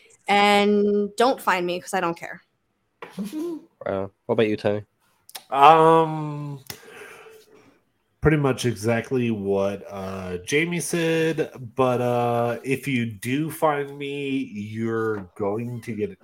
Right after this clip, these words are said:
Speaker 3: angry on Twitter. So it's,
Speaker 1: Mm.
Speaker 3: it's bot water. It's this, what the fuck? Backwards, sideways. There.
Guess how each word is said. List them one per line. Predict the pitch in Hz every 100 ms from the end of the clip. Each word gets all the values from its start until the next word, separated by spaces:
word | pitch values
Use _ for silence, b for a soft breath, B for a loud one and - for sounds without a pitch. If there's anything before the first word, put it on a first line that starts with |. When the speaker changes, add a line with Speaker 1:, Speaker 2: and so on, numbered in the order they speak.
| _ _ _
Speaker 3:
angry | 92 90 85 80 71 _ -
on | 101 90 85 _ _ _ _
Twitter. | - 90 80 78
So | - 110
it's, | 104 190
Speaker 1:
Mm. | 110
Speaker 3:
it's | 107 -
bot | - 131 156
water. | 135 123 156 147 - _
It's | -
this, | 117 113 - - _ _ _ _ -
what | 85
the | 73 _
fuck? | 82 - - _ _ _ _ _
Backwards, | 80 78 - 80 76 -
sideways. | - 78 78 80 78 78 - _ _ _
There. | 120 113